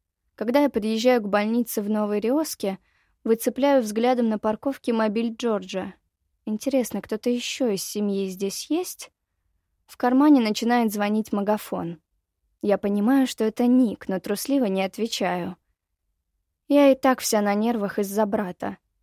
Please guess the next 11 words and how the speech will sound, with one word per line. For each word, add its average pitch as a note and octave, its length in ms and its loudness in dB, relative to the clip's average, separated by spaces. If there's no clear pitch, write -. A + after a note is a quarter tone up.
Снимаю A#3+ 520 2
кольцо, G3+ 400 0
которое G#3 380 0
дал G3 180 2
мне G3 180 -2
дракон, A3+ 540 -2
и B3+ 80 0
засовываю C#4 640 2
поглубже G3+ 540 -2
в - 60 -20
карман. A3+ 500 -2